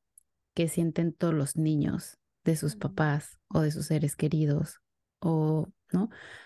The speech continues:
Speaker 1: Creo que yo ahí, al menos en mi experiencia, que es muy poca y ya muy <laughs> grande, yo diría que la peor consecuencia es la culpa y la vergüenza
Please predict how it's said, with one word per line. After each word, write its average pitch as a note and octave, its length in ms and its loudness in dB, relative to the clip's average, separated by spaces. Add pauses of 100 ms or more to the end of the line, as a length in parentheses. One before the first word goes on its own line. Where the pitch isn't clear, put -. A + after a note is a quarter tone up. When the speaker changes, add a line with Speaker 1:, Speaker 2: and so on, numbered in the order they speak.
(520)
Speaker 1:
Creo G#3+ 340 0
que D#3+ 240 -2
yo G3 220 0
ahí, F3 280 0
al E3 140 -2
menos D3+ 420 0
en E3 260 2
mi G#3 160 2
experiencia, D3+ 760 0
que D3+ 120 0
es D3 180 -2
muy E3 200 2
poca E3+ 540 0 (480)
y D3+ 120 0
ya D3 160 0
muy D#3+ 300 2
<laughs> - 0 -
grande, D#3+ 600 0 (580)
yo F#3+ 140 0
diría F#3 300 0
que E3+ 140 -2
la D3+ 120 0
peor D3 240 0
consecuencia D3+ 680 2
es D3+ 120 0
la D3+ 120 2
culpa D3+ 340 0
y D#3 40 2
la D3+ 160 2
vergüenza C#3+ 640 0